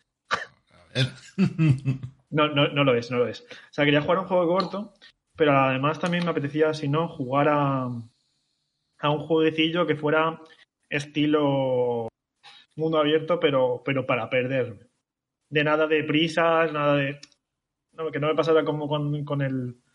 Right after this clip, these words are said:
Speaker 2: con el, con el, con el Judgment, nada de narrativa dura, intensa, de, de estar todo el rato pensando, no sé. No, no. Aquí llegas, te dicen,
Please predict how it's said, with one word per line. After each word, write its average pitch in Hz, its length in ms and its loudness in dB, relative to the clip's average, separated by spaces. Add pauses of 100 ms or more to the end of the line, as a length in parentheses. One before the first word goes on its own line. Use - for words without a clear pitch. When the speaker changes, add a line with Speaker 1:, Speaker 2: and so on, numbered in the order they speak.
(540)
Speaker 2:
con 151 220 4
el, 131 680 0
con 131 200 -4
el, 123 600 -6 (1400)
con 147 160 -2
el 151 80 2
Judgment, 131 440 0
nada 147 220 2
de 147 200 2
narrativa 143 720 0 (540)
dura, 147 540 2
intensa, 143 540 0
de, 135 220 0
de 131 80 -4
estar 131 280 -2
todo 135 100 2
el 131 60 2
rato 135 220 2
pensando, 131 680 -2
no 123 100 -8
sé. - 120 -18 (140)
No, 160 120 2
no. 131 180 -4 (420)
Aquí 143 260 -2
llegas, 196 440 0
te 131 80 -2
dicen, 127 360 -4